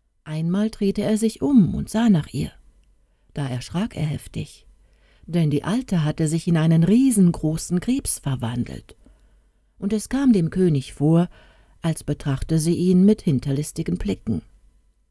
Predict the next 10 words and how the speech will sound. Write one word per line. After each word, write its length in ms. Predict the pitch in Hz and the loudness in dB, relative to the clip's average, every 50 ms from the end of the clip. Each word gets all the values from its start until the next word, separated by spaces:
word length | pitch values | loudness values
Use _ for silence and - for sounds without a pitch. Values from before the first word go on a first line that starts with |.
| _ _ _ _ _ _ _ _ _ _ _ _ _ _ _ - | _ _ _ _ _ _ _ _ _ _ _ _ _ _ _ -12
Als 300 | 170 156 139 117 - - - | -10 -10 -10 -10 -12 -8 -4
er 200 | 151 143 135 123 | -2 -2 -2 -2
sich 240 | 123 131 - - | -4 -6 -6 -4
aber 300 | 135 135 135 120 131 123 | -2 0 0 2 0 0
ein 180 | 107 123 120 120 | 0 0 -2 -2
zweites 600 | - - - 175 226 302 - - 175 151 - - | -4 -6 -4 -4 -4 -4 -4 -4 -6 -6 -4 -2
Mal 180 | 151 139 135 131 | 0 0 2 2
nach 180 | 131 123 127 - | 0 -2 -2 -4
ihr 200 | - 156 143 123 | -2 -2 0 0
umsah, 500 | 131 139 139 135 120 156 160 165 180 | 0 0 0 0 0 0 0 -2 -2